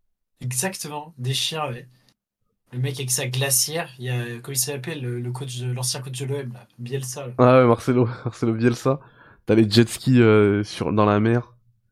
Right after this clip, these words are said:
Speaker 1: Il y a
Speaker 2: T'as deux
Speaker 1: beaucoup,
Speaker 2: pick-up
Speaker 1: beaucoup
Speaker 2: de
Speaker 1: de monde,
Speaker 2: sauveteurs.
Speaker 1: en vrai. Beaucoup d'activités.
Speaker 2: Ah non, t'as un pick-up et l'autre, c'est une remorque. Pour traîner les,
Speaker 1: Une rem-, il y a
Speaker 2: les,
Speaker 1: deux jet skis
Speaker 2: les jets.
Speaker 1: avec visiblement deux jet skis au moins différents.
Speaker 2: Ah ouais, mais ça, c'est comme dans,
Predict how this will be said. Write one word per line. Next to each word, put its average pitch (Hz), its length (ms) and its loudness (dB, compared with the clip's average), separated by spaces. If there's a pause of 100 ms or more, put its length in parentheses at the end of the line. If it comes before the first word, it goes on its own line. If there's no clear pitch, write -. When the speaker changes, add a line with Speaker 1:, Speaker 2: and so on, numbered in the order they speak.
(300)
Speaker 1:
Il - 60 -16
y - 80 2
a 98 60 6
Speaker 2:
T'as 98 60 2
deux 123 100 8
Speaker 1:
beaucoup, - 120 2
Speaker 2:
pick-up 127 260 6
Speaker 1:
beaucoup 120 140 6
Speaker 2:
de 110 40 6
Speaker 1:
de - 60 6
monde, 123 80 8
Speaker 2:
sauveteurs. 123 280 4
Speaker 1:
en - 60 -4
vrai. 123 100 -12 (800)
Beaucoup 131 200 -12
d'activités. 185 720 -6 (560)
Speaker 2:
Ah 127 100 0
non, 180 260 4
t'as - 220 4
un 175 100 8
pick-up 165 400 0
et 113 60 8
l'autre, 156 200 2
c'est 120 120 -2
une 110 100 2
remorque. 147 540 2 (420)
Pour - 140 -6
traîner 127 300 4
les, 117 380 4
Speaker 1:
Une 101 80 -2
rem-, 135 160 -10 (300)
il 110 80 -2
y - 40 0
a 110 40 2
Speaker 2:
les, 113 60 2
Speaker 1:
deux 214 180 2
jet 196 220 -2
skis - 240 -6
Speaker 2:
les 117 180 2
jets. 120 160 4
Speaker 1:
avec 139 240 -4 (460)
visiblement 175 500 -8
deux 196 180 -6
jet 185 180 -4
skis - 200 -6
au 208 60 -4
moins 190 160 -6
différents. 170 380 -8 (760)
Speaker 2:
Ah 110 120 8
ouais, 123 120 8
mais 107 100 8
ça, 117 140 6
c'est 107 140 2
comme 110 240 6
dans, 95 680 4